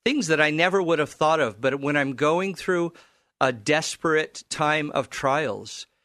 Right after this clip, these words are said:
I just wonder, "God, are you there?" And pastors, <laughs> pastors are people too, and their wives, and pastors' wives feel the weight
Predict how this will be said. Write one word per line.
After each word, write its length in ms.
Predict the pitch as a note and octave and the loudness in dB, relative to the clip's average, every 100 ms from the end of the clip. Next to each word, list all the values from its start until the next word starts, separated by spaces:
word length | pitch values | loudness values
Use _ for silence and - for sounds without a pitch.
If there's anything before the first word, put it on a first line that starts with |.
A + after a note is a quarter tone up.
| _ _ | _ _
I 120 | D3+ | -2
just 260 | D#3+ F#3 - | 0 -2 -2
wonder, 480 | B2 C#3+ G3 C#3+ G2+ | -2 0 2 0 0
"God, 340 | C3 C3 E3+ | 0 2 2
are 100 | D#3 | -2
you 240 | A2 G#2+ | -4 -8
there?" 520 | G2+ A2 B2 D3 F#3+ - _ _ _ _ _ _ _ - | -4 -2 -2 -4 -6 -12 _ _ _ _ _ _ _ -2
And 560 | D#3 D#3+ D#3+ D#3+ D3 - _ _ _ - | 0 2 2 0 -6 -12 _ _ _ -2
pastors, 720 | E3+ F#3+ - G3 F#3+ F#3 - D#3 - _ | 0 0 0 2 2 0 -4 -6 -8 _
<laughs> 340 | _ _ _ | _ _ _
pastors 440 | D3 E3+ - E3+ D3 | -2 -2 -2 0 2
are 120 | C3+ | 0
people 380 | - C3+ C3+ B2+ | -2 -4 -2 -4
too, 380 | - A#2 G2 - _ _ _ _ _ _ _ _ _ | -2 -4 -6 -18 _ _ _ _ _ _ _ _ _
and 200 | B2 B2+ | -4 0
their 160 | C3+ C#3+ | 0 2
wives, 680 | C#3+ C#3+ A2 F2+ B2 - - _ _ _ _ | 2 2 0 -6 -12 -12 -14 _ _ _ _
and 120 | A#2 | -6
pastors' 460 | A2+ C3+ - C3+ G#2+ | -2 -2 0 -4 -4
wives 640 | A2+ C3+ C#3+ A#2+ G2+ - - - | 0 2 4 0 -4 -10 -12 -16
feel 380 | - C3+ C3 B2 | -8 -2 -2 0
the 120 | A#2 | -4
weight 460 | G2+ B2 B2 - | -2 -2 -2 -8